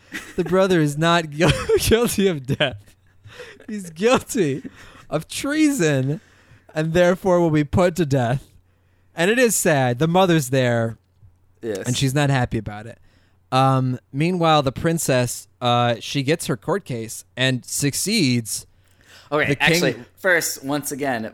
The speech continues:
Speaker 2: before the court case, the, our boy, the, our real boy, the real golden boy, the golden boy that has been hidden this entire time, but is making his case for being the new golden boy, comes up to her and he's like, "Oh, like, we got a court case, like, this is so exciting, I think we can win this."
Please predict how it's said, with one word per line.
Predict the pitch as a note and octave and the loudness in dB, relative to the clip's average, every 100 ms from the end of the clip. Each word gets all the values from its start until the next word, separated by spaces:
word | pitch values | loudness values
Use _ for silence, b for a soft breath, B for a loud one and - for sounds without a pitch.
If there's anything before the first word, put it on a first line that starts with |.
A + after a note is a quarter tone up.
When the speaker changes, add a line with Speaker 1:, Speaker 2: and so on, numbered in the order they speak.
| A2+ | -12
Speaker 2:
before | A#2+ - D3+ | -12 -4 -4
the | C#3 | -4
court | C3+ C3+ A#2+ | -4 -6 -6
case, | - G#2 G#2+ - - b b - | -8 -10 -8 -12 -12 b b -8
the, | A#2+ A#2+ A#2 A#2 - - | -2 0 0 -2 -8 -8
our | B2 | -6
boy, | A#2 A2+ D3 C3+ B2+ | -6 -4 0 0 -2
the, | C#3 | 0
our | D3 | 0
real | C#3 G3 G3 | 2 0 0
boy, | C3 B2 A#2 | -2 -2 -2
the | C#3 | 0
real | F#3 G#3 | 0 2
golden | F3 D3 C#3 | 0 0 -2
boy, | C3 A#2 A#2 | -2 -2 -2
the | C3 | -2
golden | E3 F#3 F3 | -4 -4 -6
boy | E3+ | -4
that | D3+ | -4
has | C#3+ | -6
been | B2+ | -8
hidden | B2+ D#3 A#2+ | -6 -6 -6
this | A#2+ | -8
entire | B2 C#3 C3 | -8 -8 -8
time, | - C3 A2 G2 F#2+ - | -8 -8 -8 -12 -16 -14
but | G2+ A#2 - | -8 -8 -8
is | A#2+ | -10
making | A#2+ C#3+ - B2+ | -8 -10 -8 -10
his | A#2 | -10
case | - B2 A#2 - | -8 -8 -8 -12
for | G#2+ | -14
being | G2 G#2+ | -14 -14
the | G#2 | -12
new | G#2+ | -12
golden | G#2 G2 G2 | -12 -12 -12
boy, | G2 G2+ G2 G2+ b b b | -12 -10 -10 -14 b b b
comes | - C#3 | -8 -4
up | D3 | -6
to | - | -6
her | B2+ | -8
and | |
he's | A#2 A#2+ | -8 -8
like, | A2+ - | -10 -10
"Oh, | G3 C3+ - | -10 -12 -8
like, | C3+ - | -8 -8
we | B2 | -14
got | A2+ A2 | -12 -12
a | G#2+ | -12
court | - D#3 - | -8 -8 -8
case, | - E3+ E3 B2 | -12 -12 -10 -12
like, | G#2+ | -10
this | G#2 | -8
is | |
so | - C3 | -8 -8
exciting, | G#2+ - B2+ D#3 F#3 | -6 -4 -4 -6 -10
I | - | -12
think | - G3 | -10 -10
we | F#3 | -10
can | E3+ D3 | -10 -6
win | G#3 G#3+ | -4 -4
this." | D3+ C3+ | -6 -8